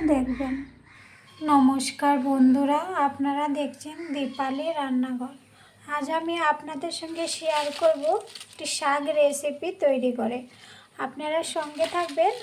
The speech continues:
আর দেখে নেবেন আমি শাক রেসিপিটা কিভাবে তৈরি করি। আপনারা দেখতে পাচ্ছেন আমি এখানে কিছুটা শাক নিয়েছি।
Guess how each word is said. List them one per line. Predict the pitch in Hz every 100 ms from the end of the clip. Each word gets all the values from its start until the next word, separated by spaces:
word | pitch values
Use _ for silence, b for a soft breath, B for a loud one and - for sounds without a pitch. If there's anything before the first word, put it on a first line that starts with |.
| 370
আর | 302 294
দেখে | 294 339 349
নেবেন | 330 320 415 339
আমি | 294 302 -
শাক | 302 285 294
রেসিপিটা | 302 - 294 302 269 403 415
কিভাবে | 311 277 277 339 392
তৈরি | 311 269 254 254
করি। | 262 277 277 b b b b b -
আপনারা | - - 330 320 302
দেখতে | 320 - 349
পাচ্ছেন | 349 - 359 415 339
আমি | 311
এখানে | 285 320 349 480 - -
কিছুটা | 311 330 339 330
শাক | - 302 285 320
নিয়েছি। | 359 359 - -